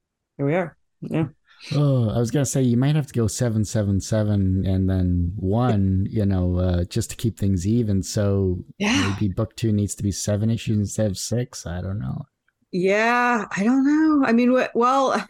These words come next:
Speaker 1: <laughs> issue, book three is ten issues. <laughs> So, <laughs> uh, and then book four and five are between, uh, I haven't converted them yet.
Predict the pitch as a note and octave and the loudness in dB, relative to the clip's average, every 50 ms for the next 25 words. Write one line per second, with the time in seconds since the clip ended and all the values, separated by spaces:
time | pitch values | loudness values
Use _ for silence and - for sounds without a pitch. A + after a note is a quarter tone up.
0 | A#3+ F#3+ - _ _ - B3+ A#3+ - - - E4 B3 - - - - - - F#3+ | -2 -4 -4 _ _ -4 -2 -2 -2 -2 -2 -2 -2 -4 -6 -14 -16 -8 -2 0
1 | C4 D#4 C#4 - - - B3+ C4+ C#4+ C#4 A#3 - - - A#3 A#3+ A3+ G#3+ F#3 D3 | 0 0 -2 -4 -4 -2 0 2 2 2 0 0 -2 -2 0 0 0 0 0 -2
2 | - D3+ D3+ - - - - - - - - C4 C#4+ C4 C#4 C#4 - F4+ - - | -4 -4 -4 -2 -2 -2 0 0 0 2 2 2 2 2 2 0 -2 -2 -2 0
3 | - F4 - - - - F4+ F4 - - - A4 A#4+ A4+ - E4 - - - A3+ | -2 -2 -2 -2 -2 -2 -2 -2 -2 -8 -12 -10 -8 -6 -6 -6 -4 -2 0 0
4 | G#3+ G#3 G#3 G3 - A3+ A3+ A3 A#3 A#3 G#3 F#3+ A#3+ A#3 A#3+ - - - - A#3+ | 2 2 2 2 2 0 2 2 2 2 2 2 0 -2 -2 -8 -16 -6 -2 0
5 | A3 A3+ A#3+ A#3+ A#3+ A3+ G3+ G#3+ G#3+ G#3 - - _ _ G#3+ F#3+ G3 G#3 A3 G#3 | 2 2 2 2 2 0 0 0 -2 -4 -6 -12 _ _ 0 2 2 2 2 2
6 | G3 F#3 F3 E3+ F3 - - F3+ F3+ F3 F3 D#3 F3 F3+ - - - G3+ G3+ G3 | 2 0 0 0 -2 0 0 0 0 0 0 -2 -4 -6 -6 -6 -2 0 0 2
7 | G3 F#3+ F#3+ F#3+ F#3+ F#3 F#3 F#3 F#3 F#3 - - - E3+ E3 E3 E3 D#3+ D#3+ D#3+ | 2 2 2 2 2 2 2 2 2 0 0 -2 0 0 2 2 2 2 0 0
8 | - F#3+ G3+ A3 A#3 C#4 C4+ A#3+ A#3+ - B3 A#3 G3+ E3+ F#3 F#3 G3+ A3 A3 G#3+ | 0 0 -2 0 0 0 -2 -2 0 0 0 0 0 0 0 0 2 0 0 0
9 | B3 A#3+ A#3+ B3 B3 B3+ B3+ B3 - | -2 0 0 0 2 2 0 -2 -4